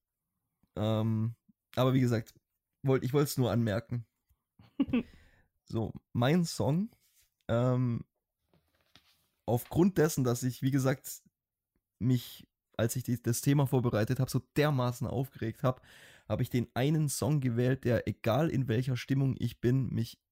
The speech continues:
Speaker 1: immer ausgleicht. Ähm,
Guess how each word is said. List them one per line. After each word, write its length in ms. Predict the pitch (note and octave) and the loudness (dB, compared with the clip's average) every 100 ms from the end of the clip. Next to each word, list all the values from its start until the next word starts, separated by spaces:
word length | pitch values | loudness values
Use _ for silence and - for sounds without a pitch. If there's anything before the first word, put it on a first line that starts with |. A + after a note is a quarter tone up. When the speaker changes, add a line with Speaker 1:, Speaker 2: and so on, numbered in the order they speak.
| _ - | _ 2
Speaker 1:
immer 500 | C#3+ C#3+ C#3 C3 - _ _ _ _ _ - | 4 6 4 2 -4 _ _ _ _ _ 0
ausgleicht. 840 | A#2+ B2+ - D2+ C#2 - - - _ _ _ _ _ _ _ _ _ _ _ _ _ _ - | 2 2 0 -4 -4 -6 -12 -20 _ _ _ _ _ _ _ _ _ _ _ _ _ _ -2
Ähm, 340 | A2 G#2 G#2+ | 0 2 -2